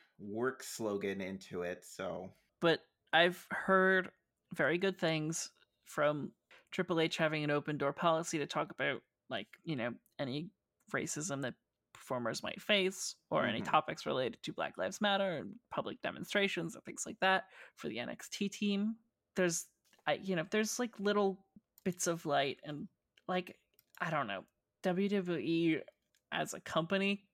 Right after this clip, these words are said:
Speaker 2: sucks, but I stand with and stand by and love and respect all of their perf-, not all of 'em, but most of their performers.
Speaker 1: Definitely.
Speaker 2: There's a lot of performers with W W E that I really, truly do respect a lot and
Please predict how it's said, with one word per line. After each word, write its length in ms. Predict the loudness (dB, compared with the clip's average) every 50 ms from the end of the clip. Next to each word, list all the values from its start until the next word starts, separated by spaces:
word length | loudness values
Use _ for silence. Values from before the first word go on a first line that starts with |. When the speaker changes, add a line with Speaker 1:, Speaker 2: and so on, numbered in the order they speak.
| _ _
Speaker 2:
sucks, 640 | -8 -4 -2 2 2 2 2 2 -4 -6 -6 -6 -6 _ _ _ _ _ _ _ -4
but 140 | -2 0 2
I 220 | 2 2 2 0 -2 _ _ -12
stand 420 | -8 -4 0 2 2 2 2 2
with 300 | 2 2 2 2 0 -4
and 120 | -6 -4
stand 380 | -2 0 2 2 2 0 -2 0
by 240 | 2 4 4 4 4
and 480 | 2 0 0 0 0 0 0 0 -4 -6
love 380 | -2 0 2 4 4 4 4 4
and 180 | 2 0 0
respect 500 | -2 -4 -4 0 2 2 0 0 -2 -12 -14 _ 2
all 200 | 4 4 4 4
of 100 | 2 0
their 140 | -2 -4 -4
perf-, 260 | -4 -8 -12 -12 -12 -20 _ _ _ _ -4 -2
not 160 | 0 2 2
all 180 | 4 4 2
of 80 | 2 0
'em, 100 | -2 -2
but 140 | 0 2 6
most 300 | 8 8 8 6 4 0
of 60 | 0
their 140 | 2 2 2
performers. 640 | 0 -4 -4 -2 -2 -2 0 -2 -2 -4 -4 -6 -8 _ _ -20 -20 _ _ _ -4
Speaker 1:
Definitely. 520 | -4 -4 -2 -4 -8 -10 -8 -8 -10 -10 -12 _ _ _ _ _ _ -2
Speaker 2:
There's 200 | -2 0 0 0
a 60 | 0
lot 260 | 2 4 6 6 6
of 140 | 6 2 -2
performers 400 | -6 -10 -4 -2 -2 0 0 -2
with 100 | -2 -2
W 200 | -2 -2 0 0
W 220 | -2 -2 -2 -2 -2
E 40 |
that 140 | -2 -2 -2
I 140 | -2 -4 -4 -8 _ _ _ _ _ 0
really, 280 | 2 4 4 4 2 0
truly 480 | -2 -2 -4 -4 -2 -2 -4 -6 -6 _ _ _ _ _ _ _ -10
do 460 | -4 -2 0 2 2 2 0 0 -4 _ _ _ _ _ _ _ -10
respect 520 | -8 -6 -6 -6 -2 -2 -2 -2 -2 -2
a 60 | -2
lot 300 | 0 2 2 0 0 -2 _ _ _ _ _ _ _ -6
and 240 | -6 -4 -4 -6